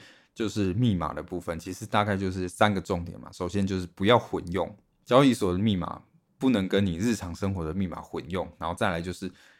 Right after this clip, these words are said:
密码越长越好，然后最后就是，呃，你的密码不要备份在数位装置上面，你要备份在现实世界、物理的世界。OK，以上是密码的部分。然后再来是交易所。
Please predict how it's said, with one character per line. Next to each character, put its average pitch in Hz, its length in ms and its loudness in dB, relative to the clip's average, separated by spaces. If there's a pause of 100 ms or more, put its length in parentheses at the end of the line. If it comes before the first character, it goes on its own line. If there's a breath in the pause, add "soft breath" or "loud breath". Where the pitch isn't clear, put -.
(220 soft breath)
密 147 200 6
码 80 300 2
越 120 300 2
长 82 360 -8
越 104 200 4
好， - 340 -6 (640)
然 95 100 2
后 98 80 2
最 104 140 6
后 104 100 6
就 95 140 2
是， - 180 -6 (320 soft breath)
呃， - 380 -8 (320)
你 92 100 -2
的 92 80 2
密 107 220 6
码 85 180 0
不 - 140 -4
要 90 100 4
备 95 260 4
份 90 220 0
在 87 160 -6
数 95 240 -6
位 95 160 0
装 87 260 -2
置 87 200 -8
上 82 200 -10
面， 78 220 -10
你 92 60 -4
要 95 120 2
备 104 280 0
份 95 240 0
在 90 260 0
现 92 260 -8
实 85 160 -14
世 85 200 -8
界、 82 300 -6
物 123 180 0
理 85 160 -4
的 87 120 -8
世 92 200 -10
界。 87 260 -8 (520 soft breath)
OK， 92 340 -2
以 90 120 -6
上 110 220 2
是 110 100 2
密 120 240 4
码 82 220 -2
的 71 100 -14
部 87 200 -12
分。 - 160 -8 (580 soft breath)
然 98 100 -4
后 135 140 0
再 143 240 2
来 85 220 -2
是 98 240 -8 (100)
交 120 320 2
易 113 180 2
所。 - 400 -16